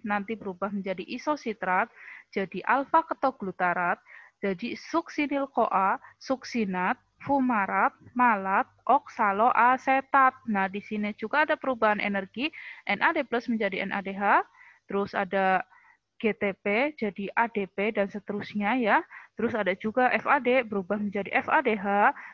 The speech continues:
dan seterusnya. Ingat yang penting tadi hasilnya ini, hasil dan tempat terjadinya ya. Kalau terjadinya ini benar di mitokondria, tapi lebih tepatnya di matriks mitokondria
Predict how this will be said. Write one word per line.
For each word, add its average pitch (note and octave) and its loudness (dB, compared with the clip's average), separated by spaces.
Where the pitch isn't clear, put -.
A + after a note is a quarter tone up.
dan C4 4
seterusnya. A#3+ 0
Ingat B3 -2
yang C#4 0
penting D4 -4
tadi C4+ 0
hasilnya D#4 0
ini, D#4+ -2
hasil G#3+ -2
dan G3 2
tempat B3 -2
terjadinya G#3+ -2
ya. A#3 2
Kalau A#3+ 2
terjadinya G3 -4
ini D4 -4
benar G#3 -2
di G#3 -6
mitokondria, F#3 0
tapi D#4+ 4
lebih D#4+ 2
tepatnya G3+ -2
di C4+ -4
matriks - -4
mitokondria A#3+ 2